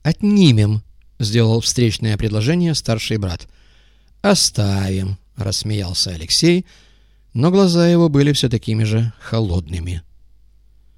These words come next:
Когда последние распечатки были сделаны, Виталий вынул дискету из гнезда и спрятал её в карман. "Дай мне дискетку",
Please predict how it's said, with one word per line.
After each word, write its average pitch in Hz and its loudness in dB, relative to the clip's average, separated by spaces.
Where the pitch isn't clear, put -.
Когда 117 0
последние 113 0
распечатки 110 -2
были 104 -4
сделаны, 147 0
Виталий 170 2
вынул 117 2
дискету 110 -2
из 101 -4
гнезда 104 -2
и 180 -2
спрятал 131 0
её 110 0
в - -20
карман. 98 -6
"Дай 147 2
мне 135 4
дискетку", 120 0